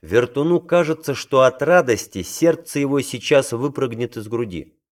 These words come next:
Он встретил своего крестного, героя всех сертанских мальчишек. Он нашёл Вергулина Ферреру Лампиана.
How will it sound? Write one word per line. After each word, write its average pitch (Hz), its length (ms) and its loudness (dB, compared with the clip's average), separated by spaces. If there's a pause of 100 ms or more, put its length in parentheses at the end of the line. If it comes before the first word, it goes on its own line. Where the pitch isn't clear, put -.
(200)
Он 110 260 2
встретил 123 720 0
своего 117 480 0
крестного, 117 880 2 (200)
героя 135 680 6
всех 135 360 0
сертанских 120 800 0
мальчишек. 117 720 -2 (100)
Он 120 320 0
нашёл 123 640 2 (140)
Вергулина 127 920 2
Ферреру 123 580 6
Лампиана. 120 800 0